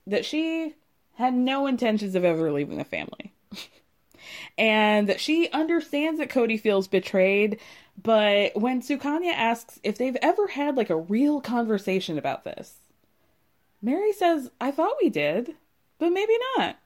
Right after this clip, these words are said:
Like, very easy breezy. "I don't know if I talked to my husband about getting catfished or not." <laughs> Like, mm, thought so.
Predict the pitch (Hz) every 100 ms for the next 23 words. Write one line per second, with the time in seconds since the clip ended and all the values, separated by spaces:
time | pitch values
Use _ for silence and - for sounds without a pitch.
0 | _ 330 302 370 523 - 285 339 349 330
1 | 254 254 254 262 262 262 269 269 - _
2 | - _ 139 165 285 330 427 480 381 262
3 | 226 220 202 185 175 180 170 147 165 147
4 | 147 151 - 127 135 - 170 220 359 302
5 | - 294 - _ _ _ - 226 480 571
6 | 539 571 _ - 247 494 403 349 427